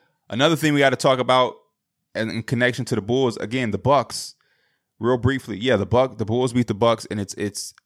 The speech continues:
it's, it's twenty games to the season, but the, the Bucks defense, man,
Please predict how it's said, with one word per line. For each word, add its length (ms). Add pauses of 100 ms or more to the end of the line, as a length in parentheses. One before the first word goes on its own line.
it's, 220
it's 380 (100)
twenty 300
games 320
to 100
the 60
season, 580
but 160
the, 140 (100)
the 120
Bucks 340
defense, 500
man, 300